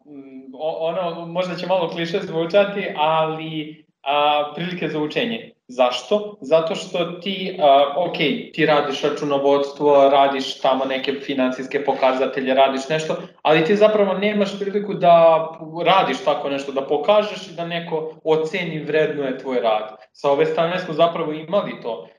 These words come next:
a, gde smo naše znanje mogli da primenimo i da vidimo kako će neko odreagovati na to. Zapravo smo na neki način ušli u ulogu konsultanta i zapravo videli kako neko ocenjuje te naše usluge, na šta bismo trebali da obratimo pažnju, šta bismo trebali da unapredimo i tako dalje.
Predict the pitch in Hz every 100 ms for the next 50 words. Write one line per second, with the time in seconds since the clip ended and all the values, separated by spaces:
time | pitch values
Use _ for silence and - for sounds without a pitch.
0 | - 127 123 123 127 135 - 143 139 147
1 | 147 147 139 135 143 139 139 127 123 131
2 | 143 202 202 165 156 139 151 143 - 151
3 | 139 139 143 139 131 123 131 120 117 113
4 | - 117 117 120 - - - 160 160 160
5 | 156 151 165 165 156 160 165 160 165 156
6 | 160 147 127 - 131 131 135 - 151 165
7 | - 120 120 - _ - 135 135 139 143
8 | 139 135 147 139 135 131 143 127 139 131
9 | 127 135 123 135 131 131 123 127 127 -
10 | 123 - 131 127 123 123 127 120 131 131
11 | 123 123 127 123 123 120 127 127 123 123
12 | 120 123 123 - - 139 135 143 131 131
13 | 123 127 123 120 123 120 120 117 117 110
14 | 113 113 123 110 - -